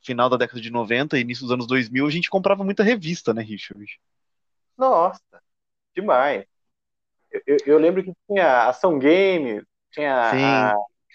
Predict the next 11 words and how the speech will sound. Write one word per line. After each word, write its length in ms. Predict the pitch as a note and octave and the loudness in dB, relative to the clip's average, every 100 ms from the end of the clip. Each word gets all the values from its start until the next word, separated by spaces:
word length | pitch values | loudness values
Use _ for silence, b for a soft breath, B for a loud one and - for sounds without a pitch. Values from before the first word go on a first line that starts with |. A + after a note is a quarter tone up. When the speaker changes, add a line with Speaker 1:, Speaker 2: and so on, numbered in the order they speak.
| _ | _
Speaker 1:
Super 320 | - F#3+ G3 | -4 -2 2
Speaker 2:
Super 40 | E3 | 2
Speaker 1:
Game 260 | C#3 F3 E3 | 4 4 4
Power, 360 | C3+ E3+ C3+ | 4 4 4
eu 100 | B2 | 2
acho 160 | B2 - | 0 -2
que 100 | - | 0
era. 300 | D3+ D3+ B2 _ | 2 2 -2 _
Speaker 2:
Super 360 | F3 F#3+ - F#3 | -2 0 4 6
Game 240 | E3+ F#3 | 6 4
Power, 920 | F#3+ - C3+ D3 D3 C3+ A#2 G#2+ G2 | 2 2 4 4 4 6 4 4 0